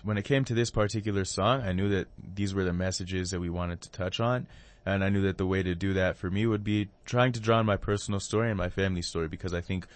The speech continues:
we were in a unique position where, uh, I'm an artist coming from originally the United States, now coming from Israel, where I live, where I'm a citizen, uh,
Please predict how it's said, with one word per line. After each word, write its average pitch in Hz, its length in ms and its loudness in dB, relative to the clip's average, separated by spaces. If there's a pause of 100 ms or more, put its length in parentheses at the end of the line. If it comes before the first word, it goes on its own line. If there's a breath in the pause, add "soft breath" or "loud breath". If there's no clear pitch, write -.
(160 loud breath)
we 113 100 4
were 110 100 6
in 101 120 2
a - 20 2
unique 92 400 -2
position 87 540 -2
where, 82 440 -4 (360 loud breath)
uh, 82 280 0
I'm 92 120 0
an 78 60 0
artist 87 300 0
coming 87 240 -2
from 92 520 0
originally 90 440 0
the 87 100 -2
United 85 380 0
States, - 460 -2
now 87 180 2
coming 85 280 -2
from 80 180 -6
Israel, 82 380 0
where 82 100 2
I 78 80 0
live, 85 240 0
where 82 80 -2
I'm 80 100 -4
a 90 60 -10
citizen, 85 640 -2 (340 loud breath)
uh, 85 120 0